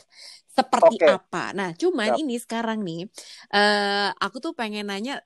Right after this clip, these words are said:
Speaker 1: tentang peta kekuatan masing-masing tim. Ini penting banget juga dong, karena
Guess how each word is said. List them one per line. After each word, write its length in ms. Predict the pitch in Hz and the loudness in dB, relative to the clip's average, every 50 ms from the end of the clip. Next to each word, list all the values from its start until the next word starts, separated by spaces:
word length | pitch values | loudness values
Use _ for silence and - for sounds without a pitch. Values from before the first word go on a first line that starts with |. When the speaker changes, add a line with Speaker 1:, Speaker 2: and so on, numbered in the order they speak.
| _ - | _ -8
Speaker 1:
tentang 480 | 196 185 185 185 175 208 214 214 220 | -8 -6 -6 -6 -4 -4 -4 -4 -4
peta 320 | - - 208 208 - 202 185 | -4 -6 -6 -6 -6 -10 -8
kekuatan 640 | - - 190 - - 185 185 180 175 - 185 180 | -6 -8 -8 -6 -4 -2 -2 -2 -2 -4 -4 -4
masing-masing 640 | 180 180 180 175 180 170 175 170 170 - 180 175 175 | -4 -4 -4 -4 -4 -4 -4 -4 -4 -4 -4 -4 -2
tim. 240 | - 175 165 160 - | -2 -2 -2 -2 -4
Ini 160 | 175 202 254 | -4 -4 -4
penting 400 | 240 - 214 202 196 - 196 196 | -4 -4 -6 -4 -2 -2 0 0
banget 240 | 180 170 170 170 160 | 0 0 0 0 2
juga 240 | 165 180 175 196 190 | 2 4 4 4 4
dong, 320 | 170 165 165 160 160 156 | 4 2 0 -2 -4 -2
karena 320 | - 175 165 196 233 277 | 0 0 2 4 2 2